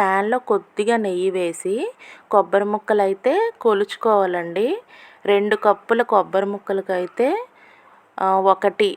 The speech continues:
ఫుల్గా ఒక కప్ అయితే షుగర్ అయితే పడుతుందన్నమాట. చూడండి ఇవైతే నాలుగు, నాలుగు కప్పులు అయితే వచ్చాయన్నమాట. ఈ విధంగా నెయ్యి కొంచెం తగిలించి కొద్దిగా ఫ్రై చేసుకుంటే సరిపోతుంది. చూడండి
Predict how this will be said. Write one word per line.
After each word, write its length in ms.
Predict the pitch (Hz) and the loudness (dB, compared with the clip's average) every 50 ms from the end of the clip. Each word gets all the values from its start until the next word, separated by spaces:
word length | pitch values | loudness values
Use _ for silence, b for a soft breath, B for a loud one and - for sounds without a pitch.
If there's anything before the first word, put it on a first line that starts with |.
| - - | -8 -12
ఫుల్గా 460 | - - - - - 233 226 226 254 269 269 | -12 -10 -6 -4 -4 0 4 6 6 6 6
ఒక 120 | - - - - - | 4 0 -4 -2 0
కప్ 260 | 190 - - - - 208 | 0 0 0 2 2 4
అయితే 380 | 202 202 202 - 240 285 339 339 - | 4 2 2 2 0 0 0 0 -2
షుగర్ 280 | - 196 180 190 196 190 190 | -2 -2 0 2 2 2 2
అయితే 200 | 190 185 220 220 214 - | 0 0 -2 -4 -2 -2
పడుతుందన్నమాట. 760 | 180 165 170 - - 175 160 170 160 160 160 160 160 151 - 196 226 302 359 - | -2 -2 -2 -4 -4 -4 -4 -4 -6 -6 -8 -8 -8 -6 -4 -4 -4 -4 -4 -4
చూడండి 480 | 214 185 175 165 170 165 165 170 214 277 381 480 - B B B B B B B B 190 196 | -4 -4 -2 -2 -4 -6 -6 -6 -6 -6 -6 -8 -10 B B B B B B B B -2 0
ఇవైతే 380 | 190 185 180 180 175 - 226 233 214 190 | 0 0 0 -2 -2 0 -2 0 2 2
నాలుగు, 440 | 180 175 175 175 180 185 170 175 175 170 165 160 - - _ _ _ _ _ _ _ _ _ _ _ _ - 185 185 | 2 2 2 0 0 -2 -6 -4 -6 -6 -6 -6 -10 -12 _ _ _ _ _ _ _ _ _ _ _ _ -8 -2 0
నాలుగు 380 | 180 180 180 185 190 196 185 185 - 196 | 2 2 4 2 2 0 -2 -4 -2 -2
కప్పులు 340 | 180 175 - - 196 196 196 | -2 -2 -2 -2 0 0 2
అయితే 180 | 196 196 196 208 208 185 | 0 0 -2 -2 -2 -4
వచ్చాయన్నమాట. 760 | 170 - - - 170 165 170 160 156 156 156 156 151 - 180 185 208 262 381 494 - B B B B B B B B 196 | -4 -6 -6 -4 -2 -2 -2 -4 -6 -6 -6 -6 -6 -6 -8 -6 -6 -4 -6 -6 -8 B B B B B B B B 0
ఈ 20 | 196 190 190 | 0 0 0
విధంగా 460 | 180 170 190 190 196 196 196 208 220 262 349 427 339 240 | 0 -2 -2 -4 -2 -2 0 0 0 0 0 -2 -2 -2
నెయ్యి 320 | 226 208 196 196 202 233 233 - 226 | -2 -2 -4 -4 -4 -6 -6 -4 -4
కొంచెం 360 | 208 208 220 220 - - 254 254 233 214 | -4 -2 -4 -6 -6 -8 -8 -4 0 0
తగిలించి 640 | 190 180 170 190 185 196 190 196 196 - - 247 349 480 494 - B B B B B B B 233 | 0 0 0 -2 -2 -2 -4 -4 -8 -6 -6 -4 -4 -4 -6 -8 B B B B B B B -2
కొద్దిగా 360 | 214 180 170 - 202 208 240 226 - | -2 0 0 -2 0 0 0 0 0
ఫ్రై 240 | 208 190 180 185 180 - | -2 -2 -2 -2 -2 -2
చేసుకుంటే 520 | 202 196 196 - - - 196 190 180 220 226 - | -2 -2 -2 -4 -6 -8 -8 -6 -4 -6 -4 -2
సరిపోతుంది. 680 | 214 185 180 - - 175 170 - - 165 156 165 190 233 320 453 - _ _ _ b b b b b b b b b b b - - | -2 -4 -4 -4 -6 -6 -6 -4 -4 -6 -6 -6 -6 -6 -6 -8 -10 _ _ _ b b b b b b b b b b b -8 -4
చూడండి 480 | 185 180 170 170 165 160 160 190 226 | -4 -2 -2 -2 -4 -6 -8 -8 -6